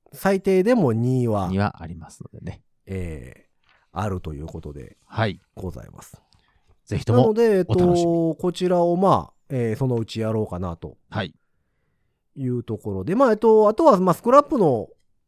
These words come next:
Speaker 1: まあ、新作情報をいただいてきたので、
Speaker 2: はいはい。
Speaker 1: それペラペラ見ながらですけども、
Speaker 2: そうですね。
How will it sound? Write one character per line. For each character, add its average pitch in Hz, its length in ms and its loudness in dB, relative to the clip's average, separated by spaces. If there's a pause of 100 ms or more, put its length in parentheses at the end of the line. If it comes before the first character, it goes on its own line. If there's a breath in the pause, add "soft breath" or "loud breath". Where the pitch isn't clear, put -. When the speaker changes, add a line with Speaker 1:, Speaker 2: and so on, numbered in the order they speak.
(160)
Speaker 1:
ま 185 120 2
あ、 - 20 0
新 185 180 2
作 202 240 0
情 226 220 4
報 110 300 -2
を - 120 -14 (340)
い 147 80 -8
た 170 80 -2
だ 156 120 -2
い 151 60 -2
て 151 120 -2
き - 40 -8
た 110 120 -2
の 85 120 -6
で、 78 240 -12
Speaker 2:
は 117 140 -2
い 95 40 -4
は 85 200 -6
い。 82 120 -12 (840)
Speaker 1:
そ 190 120 -2
れ 180 100 4
ペ 190 140 0
ラ 160 100 4
ペ - 80 -6
ラ 98 100 -4
見 104 140 -4
な 113 140 -4
が 104 100 -6
ら 98 100 -6
で 95 120 -8
す - 80 -20
け 92 80 -12
ど 80 80 -12
も、 87 140 -8
Speaker 2:
そ - 160 -4
う - 60 -10
で - 60 -16
す - 140 -18
ね。 143 320 -14